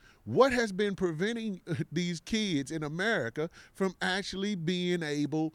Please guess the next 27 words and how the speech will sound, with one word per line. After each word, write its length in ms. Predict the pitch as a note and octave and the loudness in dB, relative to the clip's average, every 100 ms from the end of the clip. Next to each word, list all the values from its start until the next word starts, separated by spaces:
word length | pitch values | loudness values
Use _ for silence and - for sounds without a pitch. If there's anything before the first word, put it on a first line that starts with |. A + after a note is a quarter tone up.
| - - | -10 -12
to 200 | - D3 | 2 2
focus 640 | B2+ - G3 G3+ - C#3+ C3+ | 2 -2 2 2 2 -4 -2
and 180 | B2+ | -6
figure 380 | - G#3+ A3 F3+ | -6 -4 -2 0
out 300 | F3+ E3+ B2+ - | 0 0 -4 -8
what 560 | G#2+ A2 G3 F3+ - - | -6 0 2 0 -2 -14
they 220 | A#2+ C#3+ | -4 -2
wanna 320 | C#3+ D3 C3 | 0 -2 -4
do 400 | A#2 A2+ C#3 A2 - - | -4 2 2 2 -4 -12
with 200 | G#2 A#2+ | -2 -2
their 180 | C3 B2 | 2 0
life? 320 | A2+ F#2 F2 - | 0 -2 -6 -6
And 300 | C3+ C3 C#3 | -6 -6 -8
then 440 | B3 E4 G#3 B2+ C#3 _ _ _ _ _ - A#2 | -4 -2 -2 -4 -8 _ _ _ _ _ -14 -2
to 140 | E3+ | 0
have 280 | G3+ F#3+ E3 | 2 0 0
the 140 | D#3+ - | -2 0
audacity 1120 | D3+ A#2 G#2+ F3 G3 G3 - D3 E3+ C3+ E2+ _ _ _ _ _ - - - | -2 0 0 2 2 0 -2 -4 -2 -2 -2 _ _ _ _ _ -20 -20 -4
to 180 | E3 C#3+ | 0 0
make 320 | E3 E3 - | 0 -2 0
your 180 | D3 C3+ | -2 -2
parents 560 | A3 G3+ G3 D#3 C#3 | -2 0 0 -2 -4
feel 560 | - D#3+ D3 C3+ B2+ B2+ | -6 0 2 2 -2 -2
like 420 | C#3 C#3 A#2 A2+ | -2 -2 -4 -6
they 500 | C#3+ E3 E3 C3+ C#3 _ - - - | -4 -2 -2 -2 -4 _ -20 -12 -2
are 640 | C3+ B2+ A#2+ A2+ G#2+ - - | 0 0 0 -2 -4 -8 -14
not 1000 | A2 B2 D#3 G3 C4+ C#4 E3+ - - | -10 -8 -6 -4 -2 0 -2 -6 -8